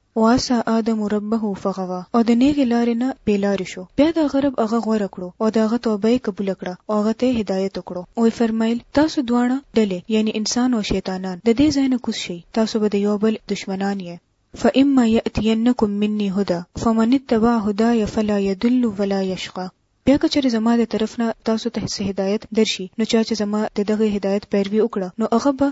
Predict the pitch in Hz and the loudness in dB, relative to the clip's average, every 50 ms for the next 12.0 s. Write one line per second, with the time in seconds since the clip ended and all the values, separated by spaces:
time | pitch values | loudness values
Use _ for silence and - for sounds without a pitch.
0 | - - 226 254 269 254 254 240 214 202 196 196 196 - - - 220 208 - 185 | -2 0 0 2 2 4 4 4 4 4 2 2 0 0 -2 -2 -4 -2 -4 -8
1 | 180 - - 214 214 220 240 240 226 285 277 277 - _ - 208 190 185 - 202 | -10 -6 -2 0 2 2 2 2 4 2 2 2 0 _ -2 -2 -2 -2 -4 -4
2 | 190 - - - 214 202 190 185 180 - _ _ _ _ _ _ - 233 226 240 | -4 -4 -4 -4 -4 -4 -6 -8 -14 -16 _ _ _ _ _ _ 0 2 4 6
3 | 277 294 285 - 269 277 285 277 262 247 226 214 - 220 214 214 208 - 208 202 | 4 4 4 4 2 2 4 4 2 2 2 0 0 0 -2 -2 0 0 -2 -2
4 | - - 190 180 180 - - - 214 214 - 226 226 - 233 214 214 208 208 214 | -2 -6 -8 -8 -8 -6 -2 0 0 2 2 2 2 2 2 0 0 0 0 0
5 | 220 196 214 190 - 220 - - 185 - - 220 220 214 208 - - 214 220 240 | 0 0 0 -2 -2 -2 -2 -2 -4 -2 0 0 0 0 0 0 0 0 0 -2
6 | 220 - 220 - - 202 185 214 214 - 220 226 220 - - 196 202 233 226 - | -2 -2 -2 0 -2 -2 -2 -2 -2 -2 -2 -4 -4 -4 -4 -2 -2 -2 -2 -2
7 | - 208 190 185 180 180 180 175 175 180 - - - 226 - 233 226 226 220 208 | -2 -2 0 0 -2 -2 -4 -4 -6 -8 -6 -2 -2 0 2 2 2 2 2 2
8 | 208 240 247 247 226 214 208 202 202 214 240 220 - 240 220 - 196 190 190 190 | 2 2 2 2 0 0 0 0 0 0 0 0 -2 -4 -4 -4 -6 -6 -4 -4
9 | 190 180 180 - - 180 180 - _ _ _ _ _ - 226 220 220 214 214 214 | -4 -4 -4 -6 -8 -10 -10 -12 _ _ _ _ _ -2 2 4 6 6 6 4
10 | 233 220 233 202 208 196 202 208 208 214 220 233 - - 269 269 - 226 214 233 | 4 2 2 2 2 2 2 0 2 2 0 0 0 -2 -4 -2 0 2 4 4
11 | 226 220 - - 214 202 196 - 196 190 185 175 175 180 180 - _ _ - | 2 2 0 -2 -4 -4 -2 -4 -4 -6 -4 -6 -8 -10 -10 -12 _ _ 0